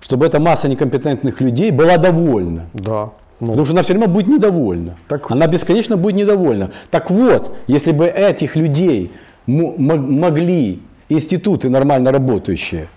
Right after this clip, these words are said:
Speaker 1: формальные институты, могли бы образовывать, могли бы делать из них людей, понимающих, что вообще происходит, и понимающих, где,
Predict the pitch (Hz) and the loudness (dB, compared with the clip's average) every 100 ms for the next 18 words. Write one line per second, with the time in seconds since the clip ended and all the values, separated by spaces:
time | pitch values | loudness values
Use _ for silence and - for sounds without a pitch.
0 | - - 151 156 135 110 98 - 107 98 | -18 -4 0 2 2 0 -4 -4 -4 -4
1 | 80 90 - _ _ _ - - _ _ | -6 -12 -20 _ _ _ -20 -20 _ _
2 | 131 147 180 196 151 143 135 165 139 220 | -2 0 2 2 4 2 4 2 2 2
3 | 269 170 87 87 - 127 143 160 151 143 | 2 0 -2 -6 -4 -2 0 0 0 2
4 | 180 143 151 131 175 139 - - - - | 2 2 0 0 0 -2 -6 -20 -20 -20
5 | - - 123 151 135 185 143 135 156 180 | -20 -8 -2 0 2 2 2 0 0 2
6 | 175 139 127 - - - 170 135 - 123 | 2 0 -2 -4 -6 -2 0 0 0 -2
7 | 139 139 - 147 95 90 - - - - | -2 -2 -2 -2 -2 -4 -8 -20 -20 -20
8 | - - - 143 143 143 143 143 143 143 | -20 -14 -4 2 2 4 2 2 2 2
9 | 127 - - - - 160 170 180 160 131 | 0 -6 -20 -20 -4 0 2 2 2 0
10 | 139 110 120 120 175 131 | -2 0 0 0 2 2